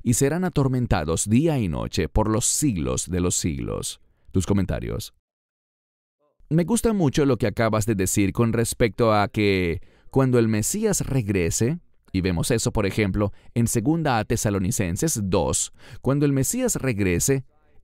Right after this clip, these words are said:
Él vendrá a derrotar. Y me encanta cómo el Mesías derrotará a Satanás. Él simplemente hablará y lo vencerá con esa espada de su boca,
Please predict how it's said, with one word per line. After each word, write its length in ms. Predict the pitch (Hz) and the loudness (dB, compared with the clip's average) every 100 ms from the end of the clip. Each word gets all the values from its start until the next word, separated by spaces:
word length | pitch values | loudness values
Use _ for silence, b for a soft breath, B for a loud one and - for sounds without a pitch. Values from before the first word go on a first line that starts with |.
| - | 0
Él 260 | 202 214 | 2 2
vendrá 500 | 185 226 208 156 135 - | -2 -2 0 0 -2 -2
a 180 | 110 | -4
derrotar. 960 | 110 117 139 139 151 175 233 185 82 - - _ _ B B | 0 2 2 2 -2 -2 0 0 -2 -8 -18 _ _ B B
Y 80 | - | 0
me 120 | 175 | 2
encanta 460 | 175 165 233 220 202 | 2 0 -2 -2 -4
cómo 340 | - 247 254 | -2 -2 0
el 80 | 190 | 2
Mesías 380 | 131 120 139 135 | 2 2 2 2
derrotará 560 | 135 120 120 117 95 85 | 2 0 0 0 0 0
a 60 | |
Satanás. 640 | - 110 120 170 110 - - _ _ - | -2 -4 -2 -2 -2 -6 -10 _ _ -8
Él 140 | 131 143 | -2 0
simplemente 760 | - 277 285 247 180 185 175 | 0 -2 0 0 0 0 0
hablará 640 | 156 147 151 110 85 92 - _ _ _ - | 0 2 0 2 0 -2 -6 _ _ _ 2
y 160 | 135 | 4
lo 180 | 135 123 | 4 4
vencerá 540 | 101 123 - 143 147 | 2 0 0 0 -2
con 200 | 147 135 | -2 -2
esa 280 | 117 - 110 | 0 0 0
espada 640 | 107 - - - 120 120 | 0 -4 -6 0 0 0
de 120 | 113 90 | -2 -2
su 180 | 117 | -2
boca, 560 | 107 170 160 - 85 64 | 0 0 -2 -2 -4 -4